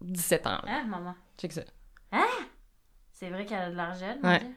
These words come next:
Speaker 1: Que, on va mettre une photo, là, sur les, sur les réseaux sociaux, vous
Speaker 2: Ouais.
Speaker 1: pourrez la voir. Donc là, ils prennent la déposition
Speaker 2: Wow.
Speaker 1: de Jennifer au poste. Fait qu'on leur raconte, dans le fond, ce que je viens de te raconter.
Speaker 2: OK.
Speaker 1: Là,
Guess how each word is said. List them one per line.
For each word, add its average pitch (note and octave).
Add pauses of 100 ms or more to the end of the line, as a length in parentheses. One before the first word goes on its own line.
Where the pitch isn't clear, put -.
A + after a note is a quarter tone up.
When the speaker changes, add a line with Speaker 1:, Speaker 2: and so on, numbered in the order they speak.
(300)
Speaker 1:
Que, E3 (500)
on F3
va F#3+
mettre G#3
une G#3
photo, F3+
là, A3+
sur F3
les, D#3+
sur -
les F#3
réseaux E3+
sociaux, E3+
vous G#3+
Speaker 2:
Ouais. G3+
Speaker 1:
pourrez F#3
la E3+
voir. E3+ (500)
Donc G3
là, C4+
ils C4
prennent B3
la G#3+
déposition F#3+
Speaker 2:
Wow. G#3
Speaker 1:
de G3
Jennifer F#3
au F3+
poste. B3 (420)
Fait F#3+
qu'on F#3
leur F3+
raconte, G#3+
dans F#3
le E3+
fond, G3
ce G3
que F#3+
je F3
viens F#3+
de F#3
te F3+
raconter. D#3+ (300)
Speaker 2:
OK. G3
Speaker 1:
Là, -